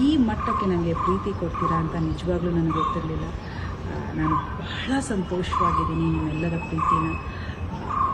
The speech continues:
ಬಹಳ, ಬಹಳ, ಬಹಳ ಖುಷಿ ಆಗ್ತಾ ಇದೆ ನನಗೆ. ಆ, thank you so much.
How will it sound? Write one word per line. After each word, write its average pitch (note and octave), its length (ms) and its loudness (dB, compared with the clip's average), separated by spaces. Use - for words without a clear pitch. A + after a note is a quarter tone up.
ಬಹಳ, E3+ 220 2
ಬಹಳ, F3 200 4
ಬಹಳ F3 440 2
ಖುಷಿ G3 240 2
ಆಗ್ತಾ F3 320 4
ಇದೆ E3 140 0
ನನಗೆ. D#3+ 340 0
ಆ, - 260 2
thank F3+ 260 0
you A3+ 200 0
so F#3 60 2
much. E3+ 340 2